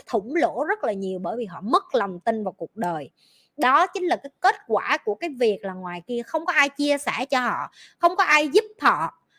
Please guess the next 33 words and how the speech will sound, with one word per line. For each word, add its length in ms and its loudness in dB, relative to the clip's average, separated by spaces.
không 220 4
có 80 6
ai 320 4
chăm 260 0
sóc 260 4
cho 100 4
họ, 400 -4
không 200 -4
có 80 4
ai 220 4
cho 240 2
họ 200 -4
tin 140 8
là 120 -4
trên 280 -2
đời 320 2
này 120 -8
có 100 -8
người 220 -10
tốt. 460 4
Và 200 6
khi 140 0
cái 120 2
điều 260 4
đó, 360 4
khi 80 -4
đi 160 -4
vô 160 0
trong 140 -6
team 280 0
của 120 -2
chị 80 -12
Nhi, 220 -6